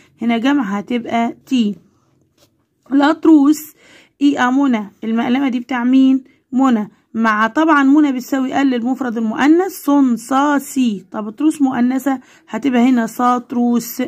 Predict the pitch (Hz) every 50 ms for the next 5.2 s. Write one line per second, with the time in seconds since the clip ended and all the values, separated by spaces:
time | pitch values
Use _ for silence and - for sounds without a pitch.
0 | - 262 240 247 - 247 247 240 214 214 214 - - 196 196 - _ _ _ _
1 | _ - - - - _ - - - - 339 359 381 370 349 330 285 294 285 294
2 | 285 269 262 269 285 262 - - 302 339 359 - _ _ _ _ _ _ _ _
3 | - 262 247 254 269 254 262 - - 247 214 214 - - - 214 - - 262 220
4 | 226 - 247 220 226 - - 294 277 262 254 - 247 226 233 233 240 262 311 311
5 | - 349 381 381